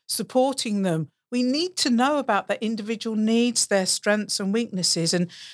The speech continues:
do we really know about all the students' individual needs when we're working with them in the classroom?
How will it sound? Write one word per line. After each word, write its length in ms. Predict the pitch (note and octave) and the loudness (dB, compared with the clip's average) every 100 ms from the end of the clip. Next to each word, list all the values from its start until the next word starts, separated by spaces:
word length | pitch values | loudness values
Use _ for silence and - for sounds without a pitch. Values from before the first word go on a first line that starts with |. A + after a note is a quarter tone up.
| - | -4
do 220 | - C#4 C4 | 2 4 4
we 160 | C#4 | 2
really 360 | C4+ C#4+ C4+ C4+ | 2 0 2 4
know 320 | B3+ D4 C#4+ | 4 4 2
about 240 | F#3+ E3+ | 2 2
all 140 | F3 F3 | 2 -4
the 80 | E3+ | -4
students' 460 | - F3+ F3 - | -4 -4 -4 -2
individual 580 | F3+ F3 F3 E3+ F#3 E3+ | -2 -2 -2 -2 0 2
needs 460 | F3 F3+ F3+ E3+ - - - | 4 4 2 -2 -6 -12 -2
when 180 | G3 F#3+ | 2 2
we're 100 | F#3 | 4
working 500 | G3 A3 - F3+ E3+ | 4 4 0 -4 -2
with 180 | E3+ | -2
them 220 | F#3 F3 E3+ _ | -2 -2 -4 _
in 80 | F#3 | -8
the 80 | F#3 | -8
classroom? 800 | - A3 A3+ A3 - F3+ D#3 | -4 0 0 0 -4 -4 -4